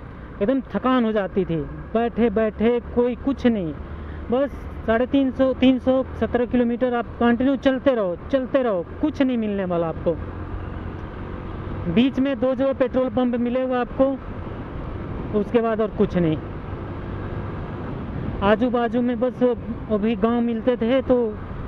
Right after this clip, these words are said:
एक दो दुकानें मिलती थी, वो भी एक्सप्रेसवे से, मतलब, पचास मीटर, सौ मीटर दूर। तो क्या फ़ायदा यार?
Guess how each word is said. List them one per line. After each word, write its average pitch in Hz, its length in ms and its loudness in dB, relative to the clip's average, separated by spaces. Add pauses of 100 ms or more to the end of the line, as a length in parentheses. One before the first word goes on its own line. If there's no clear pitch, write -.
(380)
एक 240 220 2
दो 247 140 2
दुकानें 220 400 2
मिलती 214 340 2
थी, 175 260 2 (1200)
वो 208 120 2
भी 226 300 2
एक्सप्रेसवे 220 580 2
से, 226 120 0
मतलब, 226 320 0
पचास 214 320 2
मीटर, 226 460 2 (100)
सौ 214 120 4
मीटर 220 280 2
दूर। 190 220 0 (1500)
तो 226 140 0
क्या 254 200 4
फ़ायदा 190 340 4
यार? 185 340 2